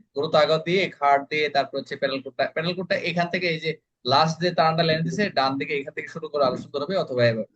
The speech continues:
একটু স্পেস দিছে, নিম্ন বর্ণিত ভাবে, ঠিক আছে। শারীরিক, শারীরিক বানানটা কেমন মনে ভুল হচ্ছে, শারীরিক দন্তেশ্বনা তালিবেশ্বটা কেমন দেখা যাচ্ছে, দৈহিক যন্ত্রণা, যন্ত্রণা বানান হয়েছে, যন্ত্রণা হয়েছে মনে হয় না?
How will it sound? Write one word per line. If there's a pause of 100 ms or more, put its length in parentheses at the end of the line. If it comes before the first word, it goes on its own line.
(200)
একটু
স্পেস
দিছে,
নিম্ন
বর্ণিত
ভাবে,
ঠিক
আছে।
শারীরিক, (340)
শারীরিক
বানানটা
কেমন
মনে
ভুল
হচ্ছে,
শারীরিক
দন্তেশ্বনা
তালিবেশ্বটা
কেমন
দেখা
যাচ্ছে, (680)
দৈহিক
যন্ত্রণা,
যন্ত্রণা
বানান
হয়েছে,
যন্ত্রণা (640)
হয়েছে
মনে
হয়
না?